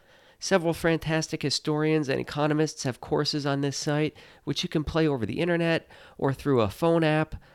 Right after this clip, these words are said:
on such topics as philosophy, American history, Western civilization, the American presidents, and the interesting connection between science fiction and liberty. You can also get courses on history of economic thought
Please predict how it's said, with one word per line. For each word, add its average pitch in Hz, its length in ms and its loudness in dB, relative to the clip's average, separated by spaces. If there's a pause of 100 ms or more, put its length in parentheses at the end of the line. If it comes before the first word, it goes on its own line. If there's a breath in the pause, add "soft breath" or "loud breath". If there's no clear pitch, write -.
(120 soft breath)
on 131 260 2
such - 280 -2
topics 139 460 -2
as 127 240 -2
philosophy, 147 840 -2
American 113 380 0
history, 147 720 -2 (360 loud breath)
Western 139 340 0
civilization, 143 920 -2
the 131 100 0
American 120 400 -4
presidents, 151 680 0 (440 soft breath)
and 180 400 -2
the 170 220 0
interesting 165 440 -2
connection 151 460 -2
between 147 460 -2
science 135 340 -2
fiction 147 320 -2
and 147 140 0
liberty. 147 420 0 (300)
You 226 100 -8
can 226 120 2
also 214 220 2
get 185 160 2
courses 170 400 0
on 135 140 2
history 143 380 -2
of 120 100 -2
economic 117 460 -4
thought 143 400 -4